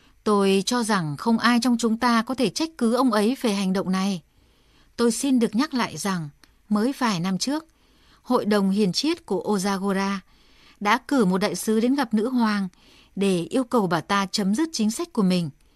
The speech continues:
nhưng vô hiệu." Anh nói có lý, người phụ nữ búi tóc gật gù. Job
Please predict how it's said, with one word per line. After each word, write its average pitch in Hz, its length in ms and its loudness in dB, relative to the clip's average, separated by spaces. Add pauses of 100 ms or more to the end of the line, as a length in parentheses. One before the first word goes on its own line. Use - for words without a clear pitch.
(220)
nhưng 196 260 2
vô 185 260 -4
hiệu." 175 260 -4 (1400)
Anh 180 420 -2
nói 175 160 -2
có 214 120 -2
lý, 202 360 0 (420)
người 196 200 -2
phụ - 160 -8
nữ 175 260 -4
búi 196 200 -2
tóc 294 280 -8
gật - 200 -6
gù. 175 300 -4 (720)
Job 202 320 0